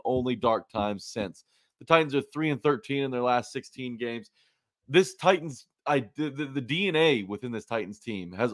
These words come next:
altered. It has been changed. And I, I understand you've got five divisional games left, right? So mathematically, you've got a shot. But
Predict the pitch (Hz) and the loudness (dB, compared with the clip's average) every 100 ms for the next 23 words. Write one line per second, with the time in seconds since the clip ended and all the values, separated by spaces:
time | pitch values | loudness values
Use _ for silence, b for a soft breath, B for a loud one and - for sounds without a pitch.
0 | - 107 110 - 92 95 101 117 87 107 | -4 -4 -4 -4 -6 -4 -2 -2 -2 -10
1 | 95 - 110 101 98 - _ _ _ _ | -10 -10 -8 -8 -10 -16 _ _ _ _
2 | - 143 147 139 - - 143 165 - 147 | -6 -2 0 0 -4 0 2 2 2 2
3 | 127 156 165 - - 139 127 117 107 127 | 2 0 -2 -4 0 2 2 -2 -2 -2
4 | - _ 135 127 139 123 110 123 110 120 | -4 _ 4 6 6 2 -2 -2 -2 -4
5 | 107 117 110 101 101 - - 101 104 - | -2 -2 -2 -4 -4 -6 -4 -2 -2 -4
6 | _ _ - 123 123 156 156 139 143 139 | _ _ -6 0 6 6 4 4 6 4
7 | 147 120 120 107 117 123 - - 107 82 | -2 -4 -4 0 2 2 0 -2 -2 -2
8 | - _ _ _ _ _ _ _ - 139 | -8 _ _ _ _ _ _ _ 6 6